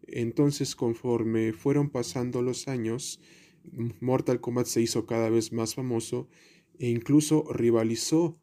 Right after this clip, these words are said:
con Street Fighter y otros títulos de pelea como The King of Fighters y especialmente con Dead or Alive. Entonces, vemos que el éxito que tuvieron tanto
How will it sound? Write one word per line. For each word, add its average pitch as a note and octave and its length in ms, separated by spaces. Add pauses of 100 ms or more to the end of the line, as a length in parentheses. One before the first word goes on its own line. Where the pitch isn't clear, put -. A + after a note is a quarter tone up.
(120)
con A2 220
Street B2+ 420
Fighter A2+ 440
y A#2+ 120
otros A#2+ 560 (300)
títulos A#2 440
de A#2 120
pelea A#2+ 440
como G#2+ 320
The G#2+ 100
King B2 240 (120)
of A#2 180
Fighters B2 640 (400)
y A2 100
especialmente A#2+ 920
con A2 280
Dead A2+ 240
or A2+ 160
Alive. C3 340 (640)
Entonces, D3 800
vemos C#3 380
que - 240
el A#2+ 220
éxito D#3 640 (340)
que A#2 100
tuvieron B2 420
tanto G#2+ 280